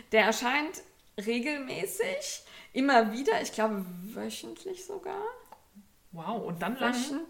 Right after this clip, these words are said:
Speaker 1: ja, wöchentlich oder zweiwöchentlich. Weiß ich grad nicht genau, aber sehr, sehr regelmäßig. Und, äh, dann dauert eine Podcast-Folge so um die drei Stunden. Mal
Speaker 2: Boah.
Speaker 1: mehr, mal weniger, aber nie viel weniger.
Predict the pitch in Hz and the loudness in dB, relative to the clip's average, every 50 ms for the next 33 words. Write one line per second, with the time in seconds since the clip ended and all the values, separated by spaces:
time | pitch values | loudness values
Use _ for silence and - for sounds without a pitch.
0 | - - 220 226 233 233 226 240 269 294 277 220 226 226 254 302 - - 370 370 | -10 -8 -4 -2 -2 0 0 0 -2 -2 -4 -4 -4 -4 -4 -4 -6 -8 -8 -6
1 | - 370 359 - - - 277 285 277 269 - - - - 247 247 247 214 190 185 | -6 -6 -4 -4 -4 -2 -2 0 0 -2 -2 -4 -4 0 2 2 2 2 0 -2
2 | 190 196 196 196 202 - - - - 202 - - - - - - 254 262 - - | -2 -4 -6 -8 -8 -8 -10 -10 -10 -10 -12 -12 -10 0 4 4 4 4 2 -2
3 | - - 262 247 247 240 - - 240 240 277 285 - - 254 247 247 240 233 233 | 0 0 0 0 0 -4 -4 -2 0 2 2 2 4 2 2 4 2 2 0 2
4 | 262 277 285 285 277 285 277 285 277 269 269 294 285 277 302 302 294 - 403 403 | 2 2 2 2 0 -2 -4 -4 -4 -4 -4 -4 -4 -4 -4 -4 -2 -2 -2 -2
5 | - - - - - - - - - - - - 269 277 277 269 - 240 240 226 | -2 -6 -14 -18 -20 -20 -20 -20 -20 -6 2 4 4 4 4 2 0 0 2 6
6 | 247 247 254 269 269 240 247 233 240 254 254 254 254 - - 233 233 254 240 240 | 6 6 6 4 2 4 6 6 6 6 4 2 0 0 0 2 2 2 0 -2
7 | - 254 240 - - 240 233 233 233 - - - 240 226 233 233 226 233 233 226 | -2 -2 -2 -2 0 2 2 2 2 -2 -4 0 2 2 2 4 2 2 2 2
8 | 220 220 208 214 214 - 208 214 220 220 220 214 214 208 220 - 190 196 190 - | 0 2 2 0 0 2 2 0 0 0 0 -2 -4 -4 -4 -2 -2 -2 -4 -6
9 | - 202 190 190 196 190 190 - - - - - - - 202 214 220 220 220 226 | -6 -6 -4 -4 -4 -6 -8 -10 -14 -16 -16 -16 -6 -2 2 4 6 8 6 6
10 | 226 226 233 233 240 262 269 277 277 262 240 226 226 226 233 233 240 226 220 233 | 4 2 2 2 2 4 4 4 4 4 4 2 4 4 6 4 4 2 0 -2
11 | 240 247 262 247 254 262 262 262 - - 208 208 208 214 220 226 233 233 220 - | 0 0 0 0 0 2 2 2 2 2 2 4 2 4 2 2 0 -2 -4 -4
12 | - 220 220 214 190 - - - - 202 - - - - - - | -4 -2 -2 -2 -2 -4 -6 -8 -8 -10 -10 -10 -10 -10 -10 -12